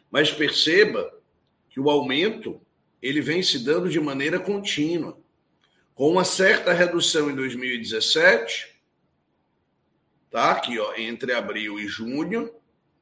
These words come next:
um crescimento posterior a isso, com a pequena oscilação em abril de dois mil e dezenove.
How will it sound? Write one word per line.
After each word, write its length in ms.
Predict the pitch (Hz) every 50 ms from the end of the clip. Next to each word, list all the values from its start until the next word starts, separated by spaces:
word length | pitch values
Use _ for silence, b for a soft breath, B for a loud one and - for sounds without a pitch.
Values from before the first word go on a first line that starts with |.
| _ _ _ -
um 140 | 135 151 151
crescimento 800 | 143 151 143 147 143 - - 143 131 127 123 120 117 117 - -
posterior 640 | - 127 127 - - 127 120 117 120 113 113 107
a 40 | 107
isso, 480 | 104 107 113 131 156 180 - - - -
com 100 | 131 123
a 60 | 117
pequena 380 | - 123 - - 117 117 117 113
oscilação 760 | 113 - 113 113 110 104 104 - - 110 107 104 101 95 98
em 60 | 104
abril 360 | 104 104 98 101 104 104 107 104
de 80 | 104
dois 240 | 104 101 104 98 98
mil 160 | 101 98 98
e 60 | 98
dezenove. 680 | 98 95 113 117 120 120 117 123 135 151 180 - - -